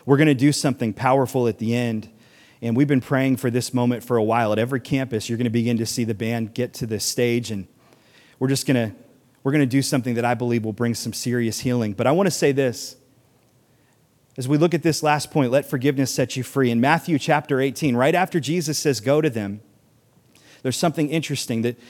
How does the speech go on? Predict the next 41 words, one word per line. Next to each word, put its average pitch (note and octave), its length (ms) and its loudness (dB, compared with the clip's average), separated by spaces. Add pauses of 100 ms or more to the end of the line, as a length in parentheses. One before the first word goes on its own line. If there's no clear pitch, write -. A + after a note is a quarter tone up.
(120)
the C3+ 80 2
disciples E3+ 500 2
are C#3+ 60 0
trying D3+ 260 0
to C3 60 0
find C#3+ 280 2
the C3+ 60 2
line C#3 240 4
of F#3+ 100 -4
how D#3+ 200 0
many F#3+ 240 2
times E3+ 340 0
do C#3 160 0
I B2 140 4
need A#2+ 480 0 (260)
to - 80 -8
forgive A#2+ 340 -2
somebody? F#2+ 500 -8 (880)
And C#3 120 2
they E3+ 80 8
think F3 220 2
they D#3+ 80 4
have D3 160 4
this A#2 140 -2
great A#2+ 260 4
answer. A#2 320 -2
"Jesus, D#3 580 -2 (460)
what D#3+ 140 -2
if D#3 120 -2
we D#3 120 4
forgive B2 400 -6
them G#2+ 200 -12
seven - 540 -12
times?" - 800 -16 (680)
They're B2 120 0
so B2+ 180 0
proud A2+ 280 0
of A2 80 -4
themselves, A2+ 460 -2
you A#2 80 0
know. A2+ 260 -2